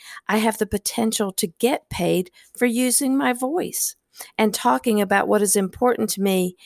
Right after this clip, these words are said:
and hearing your stories. I love connecting with all of you,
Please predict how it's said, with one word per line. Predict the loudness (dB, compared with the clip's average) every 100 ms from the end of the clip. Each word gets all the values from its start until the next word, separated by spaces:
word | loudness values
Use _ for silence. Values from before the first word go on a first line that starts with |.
| -20 _
and | -2 0
hearing | 2 4 2
your | 0
stories. | 0 0 -2 -4 -6 -6 -8 -10 _ _ -20 -4
I | 0
love | 2 2 2 0
connecting | -4 -4 -2 -2 -4 -2
with | -2 -2
all | -2 -2
of | -4
you, | -6 -6 -8